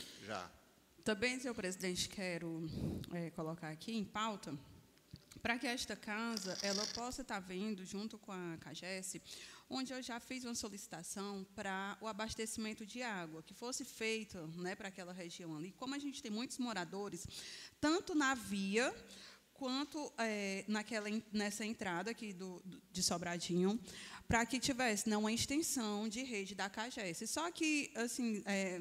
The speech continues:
Speaker 2: né, uma andorinha só não faz verão. Então, acredito que essa casa, né,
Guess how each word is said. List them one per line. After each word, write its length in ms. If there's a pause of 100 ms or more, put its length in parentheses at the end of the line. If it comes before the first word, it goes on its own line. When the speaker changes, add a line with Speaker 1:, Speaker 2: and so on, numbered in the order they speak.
(160)
Speaker 2:
né, 180
uma 160
andorinha 340
só 200
não 200
faz 260
verão. 400 (380)
Então, 140
acredito 500
que 120
essa 260
casa, 540
né, 220